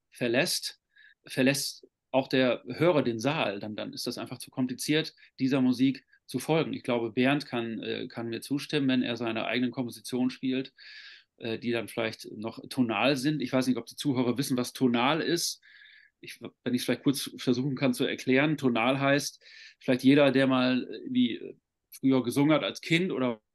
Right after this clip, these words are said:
mal in der, äh, Kirche war oder ähnlich, wenn die Orgel gespielt wird,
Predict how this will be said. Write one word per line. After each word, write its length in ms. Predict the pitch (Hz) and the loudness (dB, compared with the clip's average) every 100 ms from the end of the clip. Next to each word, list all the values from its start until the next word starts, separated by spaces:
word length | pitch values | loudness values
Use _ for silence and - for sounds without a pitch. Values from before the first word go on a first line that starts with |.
| - | -8
mal 200 | 123 123 | -4 -2
in 40 | |
der, 140 | 113 90 | -2 -4
äh, 120 | 120 | -6
Kirche 380 | - 156 165 139 | 0 0 2 0
war 140 | 131 | 2
oder 160 | 135 107 | 2 0
ähnlich, 420 | 127 139 139 - | 0 0 0 -2
wenn 120 | 117 117 | -6 -2
die 100 | 123 | 0
Orgel 300 | 135 156 127 | 2 2 -2
gespielt 400 | 127 - 147 - | -4 -2 -2 0
wird, 220 | 135 | -2